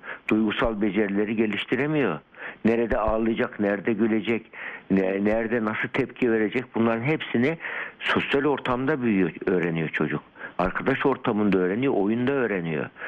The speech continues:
Onun için oyun çocuğun en ciddi işidir. Bunu biz çocuğumuza eğer ö-, öğretmezsek, bunun ortamını sağlamazsak çocuğa, çocuk bunu sadece tek dünya ile ilgi koy-, kurduğu alan şey haline gelirse,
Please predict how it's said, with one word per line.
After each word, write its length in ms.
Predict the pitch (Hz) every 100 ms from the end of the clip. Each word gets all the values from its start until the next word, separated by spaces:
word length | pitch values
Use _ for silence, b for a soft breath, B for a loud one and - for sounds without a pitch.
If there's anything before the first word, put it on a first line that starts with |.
| B -
Onun 120 | 131
için 140 | - 113
oyun 320 | 104 123 151
çocuğun 460 | - 113 120 147 -
en 180 | 151
ciddi 320 | 127 127 - 131
işidir. 560 | 131 113 92 82 - - _ B B B B -
Bunu 240 | 107 123
biz 160 | 113 -
çocuğumuza 520 | 123 107 120 117 113
eğer 240 | 107 110
ö-, 420 | 110 113 113 104 110
öğretmezsek, 680 | 135 - 120 95 95 -
bunun 180 | 95 101
ortamını 540 | 101 98 - 101 104 98
sağlamazsak 640 | 104 110 127 117 - 82 - B B B -
çocuğa, 460 | 95 80 117 165 B B B
çocuk 380 | 120 117 113 113
bunu 140 | 110
sadece 640 | - 131 123 107 107 110 - B B -
tek 340 | 151 - - B B -
dünya 360 | 107 123 120
ile 160 | 117 117
ilgi 280 | 113 98 127
koy-, 420 | 127 113 110 -
kurduğu 420 | - 101 104 113
alan 320 | 101 104 107 92
şey 120 | 123 117
haline 360 | 110 104 104
gelirse, 640 | 92 120 139 120 - 143